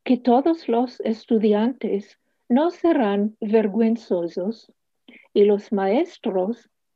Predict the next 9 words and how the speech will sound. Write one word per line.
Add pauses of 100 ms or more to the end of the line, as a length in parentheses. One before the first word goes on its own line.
(100)
no
serán (140)
rigurosos. (580)
Ansina (240)
que
los
estudiantes (200)
aprenden
bien